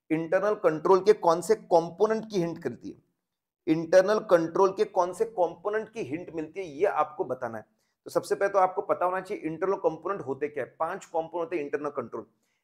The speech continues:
एक अच्छे इंटरनल कंट्रोल सिस्टम में पांच चीजें अच्छे से होती है। पहला, कंट्रोल एनवायरनमेंट बड़ा प्यारा होता है, टीसीडब्ल्यूजी मैनेजमेंट बहुत इंपॉर्टेंट होता है इंटरनल कंट्रोल को।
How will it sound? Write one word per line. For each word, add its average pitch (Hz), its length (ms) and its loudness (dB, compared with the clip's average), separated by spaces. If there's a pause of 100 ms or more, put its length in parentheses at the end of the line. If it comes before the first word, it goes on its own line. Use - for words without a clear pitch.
(140)
एक 175 140 0
अच्छे 202 360 0
इंटरनल 170 440 -2
कंट्रोल 160 400 -2
सिस्टम 165 320 -8
में 190 140 -4 (120)
पांच 165 220 -4
चीजें 170 260 -6
अच्छे - 320 -4
से 151 120 -6
होती 113 240 -6
है। 113 100 -10 (340)
पहला, 160 260 4
कंट्रोल 160 640 -2
एनवायरनमेंट 160 580 0
बड़ा 160 160 2
प्यारा 143 320 2
होता 160 260 2
है, 180 60 0
टीसीडब्ल्यूजी 160 500 -6
मैनेजमेंट 147 460 -4
बहुत 160 240 -4
इंपॉर्टेंट 156 320 -2
होता 170 100 -10
है 151 60 -8
इंटरनल 156 200 -6
कंट्रोल 127 300 -8
को। 104 180 -20